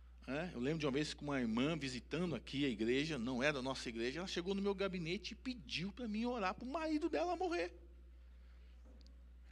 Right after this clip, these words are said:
E eu falei assim pra ela, "Olha, eu não sei fazer essa oração, não.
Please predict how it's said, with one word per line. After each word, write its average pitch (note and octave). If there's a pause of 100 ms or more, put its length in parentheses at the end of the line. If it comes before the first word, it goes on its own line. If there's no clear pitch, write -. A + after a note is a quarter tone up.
(640)
E C#3
eu F3+
falei E3+
assim D3
pra C#3+
ela, D3+
"Olha, C#3+ (380)
eu D#3
não F3+
sei F3
fazer D3+
essa D3
oração, D#3
não. C#3